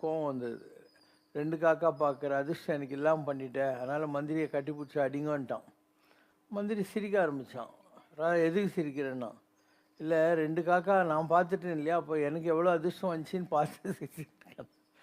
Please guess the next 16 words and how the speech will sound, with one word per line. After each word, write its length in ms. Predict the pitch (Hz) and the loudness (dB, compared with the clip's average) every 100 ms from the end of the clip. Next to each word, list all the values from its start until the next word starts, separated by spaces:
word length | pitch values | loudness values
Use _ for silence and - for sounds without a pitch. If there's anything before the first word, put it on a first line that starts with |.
| - _ | -20 _
அப்போ 140 | 156 | 2
ரெண்டு 260 | 156 165 180 | 4 4 2
காக்கா 300 | 196 190 196 | 4 4 4
பார்த்தா 380 | 185 180 165 196 | 4 2 2 2
உத 200 | 175 165 | 2 2
வாங்கிட்டு 540 | 196 165 175 175 151 | 4 4 4 -2 -2
இருக்கான்." 800 | - 151 - 151 _ - - - | -10 -12 -12 -12 _ -20 -20 -2
இதெல்லாம் 440 | 185 185 196 208 220 | 0 4 6 6 4
நம்முடைய 680 | 185 180 190 196 196 190 165 220 - - | 2 2 0 2 2 2 -2 -8 -18 -8
மென்டல் 500 | 156 185 190 226 208 | -2 -2 4 4 4
மிஸ்ஸு 460 | 180 185 190 - 220 | 0 -2 -4 -2 0
தான். 220 | 190 110 - - | 0 -2 -8 -14
இதெல்லாம் 360 | 127 135 151 165 | -8 -4 -2 -4
ரொம்ப 260 | 160 151 160 | -4 -8 -8
சீரியஸா 360 | 175 156 156 - | -6 -6 -8 -8
எடுத்துக்கிட்டு 760 | 175 160 151 151 156 139 - | -2 -2 -2 -6 -12 -8 -8